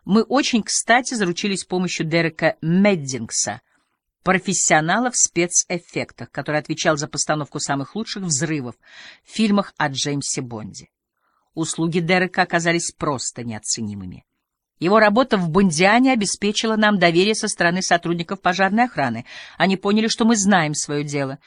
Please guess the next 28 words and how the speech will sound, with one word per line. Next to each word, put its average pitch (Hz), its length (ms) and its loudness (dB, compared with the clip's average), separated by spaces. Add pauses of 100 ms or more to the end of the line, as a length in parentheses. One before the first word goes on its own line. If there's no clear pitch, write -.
(280)
Участие 202 480 0
Дерека 233 440 2
также 202 400 0
подчеркнуло 247 560 -2
возросший 185 600 2
опыт 208 340 -2
и 214 160 -4
профессионализм 202 1120 0
нашей 151 360 0
дорожной 135 480 -4
бригады. 127 600 -12 (1200)
В 139 160 -12
мае 160 320 2
и 143 220 -4
июне 240 400 0 (480)
мы 254 100 2
вернулись 277 400 0
в - 60 -10
студию, 247 320 -4
чтобы 180 260 -2
продолжить 160 420 -2
работу 156 360 -2
над 151 180 -2
альбомом 180 520 0 (260)
«Wish 170 440 -2
You 202 160 0
Were 165 300 0
Here». 107 360 -6